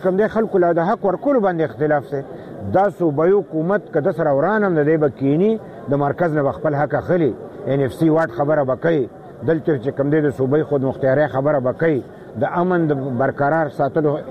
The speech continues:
خبره به کوي. دهشتګردۍ د خاتمه خبره به کوي. که دی وایي چې زه په دې کې حصه دار نه یم او زه صرف د جیل نه سړی رها کوم، د دې مطلب چې دا قوم په تکلیف کې نو خیر دی. نو سیاسي لیډران خو جیل ته تللي. باچا خان اته دېرش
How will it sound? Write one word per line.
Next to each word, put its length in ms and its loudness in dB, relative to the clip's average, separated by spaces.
خبره 260 2
به 140 0
کوي. 280 0
دهشتګردۍ 600 0
د 60 2
خاتمه 440 -2
خبره 340 0
به 140 0
کوي. 260 0
که 100 2
دی 180 4
وایي 160 4
چې 100 -4
زه 120 0
په 120 -2
دې 220 0
کې 60 -4
حصه 240 2
دار 220 2
نه 120 0
یم 100 0
او 120 2
زه 120 0
صرف 300 0
د 160 2
جیل 160 2
نه 100 2
سړی 300 0
رها 240 2
کوم، 220 0
د 100 0
دې 160 4
مطلب 240 0
چې 60 -2
دا 160 2
قوم 220 0
په 100 -2
تکلیف 420 -2
کې 40 2
نو 140 2
خیر 280 2
دی. 140 -6
نو 160 2
سیاسي 320 0
لیډران 400 2
خو 100 -4
جیل 200 0
ته 120 0
تللي. 240 0
باچا 340 0
خان 180 -4
اته 200 -2
دېرش 260 0